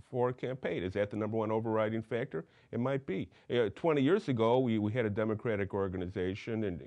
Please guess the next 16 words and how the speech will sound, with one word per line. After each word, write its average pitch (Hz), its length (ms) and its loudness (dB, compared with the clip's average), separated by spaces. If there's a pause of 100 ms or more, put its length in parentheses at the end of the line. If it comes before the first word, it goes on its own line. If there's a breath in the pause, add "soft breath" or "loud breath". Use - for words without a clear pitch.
Cook - 240 -8
County. 95 300 -4
You 120 100 -2
had 90 100 -2
a - 20 -6
Republican 98 520 -4
organization, 90 680 -6
DuPage, 92 600 -6 (400 soft breath)
and 101 160 0
they, 117 240 2
and, 110 240 -2
and 104 240 -6
the 107 60 -2
way 110 160 0
to, 101 300 -2
to, 98 460 -4